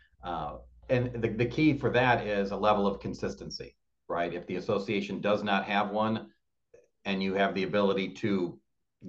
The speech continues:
get one, absolutely get one. Don't rely on someone to make one up, <laughs> uh, because there are certain specific things that you need to ask in those applications. But yes, we offer that to our clients, uh, as a template for them to review, uh,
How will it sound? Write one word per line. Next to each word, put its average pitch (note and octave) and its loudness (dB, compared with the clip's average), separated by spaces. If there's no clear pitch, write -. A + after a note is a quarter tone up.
get - 2
one, C#3+ 0
absolutely A#2 4
get F#2 0
one. D#2 -8
Don't F#2+ 0
rely A2 2
on G#2 0
someone G#2 0
to F#2 -2
make G2+ 0
one G#2+ 2
up, - -2
<laughs> - -4
uh, F#2 2
because G2+ -4
there G#2+ 6
are G2 4
certain A#2+ 4
specific A2 2
things G#2+ 0
that G2 -2
you F#2+ -8
need F#2+ -4
to F#2+ -2
ask F#2+ -4
in F2 -4
those E2+ -4
applications. E2 -6
But F2+ -6
yes, - 0
we A2 2
offer G2+ 4
that F#2 0
to F#2 0
our E2 0
clients, E2 -6
uh, D#2 -8
as E2+ -6
a F2 -6
template G2 -2
for F2 -4
them A#2 4
to C#3+ 2
review, G#2+ 2
uh, F2 -2